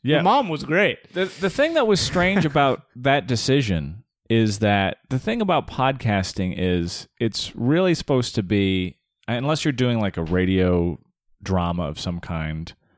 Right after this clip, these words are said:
Speaker 1: or, like, storytelling, it's really supposed to be devoid of artifice if it's people talking. And so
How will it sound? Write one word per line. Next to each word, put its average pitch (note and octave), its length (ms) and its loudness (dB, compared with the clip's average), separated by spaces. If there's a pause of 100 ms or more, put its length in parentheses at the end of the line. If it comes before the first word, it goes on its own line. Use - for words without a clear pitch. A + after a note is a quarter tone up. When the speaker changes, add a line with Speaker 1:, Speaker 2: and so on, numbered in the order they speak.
(260)
Speaker 1:
or, F2 160 -2
like, E2 180 -4
storytelling, E2+ 960 -2
it's - 180 -8
really F3+ 140 0
supposed D#3+ 240 -2
to C3 80 -4
be A2 100 -2
devoid F#2 520 -2
of D#2 160 -10
artifice - 720 -8
if - 100 -20
it's - 180 -14
people - 380 -8
talking. - 560 -10 (540)
And G2 180 -4
so A2+ 500 2